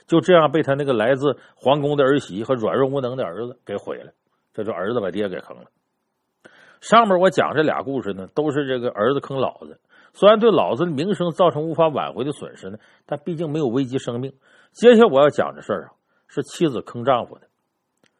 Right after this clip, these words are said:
这件事儿直接导致了丈夫的死亡。什么时候事儿呢？这是康熙、雍正两朝时候的事儿。有个清官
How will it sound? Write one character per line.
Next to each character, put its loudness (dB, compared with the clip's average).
这 6
件 6
事 2
儿 0
直 0
接 4
导 0
致 -4
了 -2
丈 2
夫 -10
的 -8
死 -16
亡。 -12
什 -8
么 -4
时 -4
候 -2
事 -4
儿 0
呢？ -14
这 0
是 -4
康 -4
熙、 -8
雍 -6
正 -2
两 -6
朝 -8
时 -14
候 -20
的 -20
事 -20
儿。 -20
有 2
个 -2
清 -6
官 2